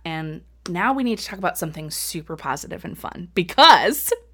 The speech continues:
last night was A E W Double or Nothing. One year later, now we've had the second one.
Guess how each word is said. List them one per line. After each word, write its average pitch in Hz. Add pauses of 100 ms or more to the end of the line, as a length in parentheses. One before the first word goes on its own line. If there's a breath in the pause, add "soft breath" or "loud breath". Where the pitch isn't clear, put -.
(460 loud breath)
last 254
night 262
was 208
A 214
E 240
W 202
Double 196
or 202
Nothing. 202
One 226
year 294
later, 294
now 262
we've 269
had 262
the 247
second 269
one. 269